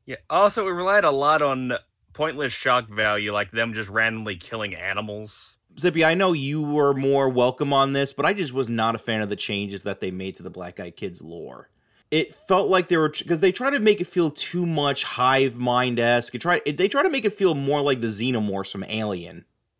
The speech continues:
Speaker 1: I know we only made a few issues in. I did not understand why he wanted, why the leader of the Black Eyed Kid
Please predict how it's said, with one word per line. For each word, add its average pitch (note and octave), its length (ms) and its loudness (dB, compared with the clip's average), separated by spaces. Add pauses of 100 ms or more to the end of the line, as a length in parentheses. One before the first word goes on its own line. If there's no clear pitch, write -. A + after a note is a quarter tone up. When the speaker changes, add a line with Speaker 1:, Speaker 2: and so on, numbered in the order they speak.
(200)
Speaker 1:
I F#3+ 140 2
know A#3 100 0
we G3+ 140 2
only F#3 160 0
made E3+ 160 0
a C3+ 60 -2
few D#3+ 200 -6
issues D3 240 -6
in. D#3+ 160 -2
I B3 220 0
did D#3+ 240 -4
not D#3 260 2
understand C3+ 460 -2
why B2+ 360 0
he C3 160 -8
wanted, A#2+ 380 -4
why A#2 220 2
the G#2 200 0
leader A#2 380 -4
of A#2+ 80 -2
the A2+ 60 -4
Black A#2 260 -4
Eyed A2 140 -4
Kid A2+ 280 -8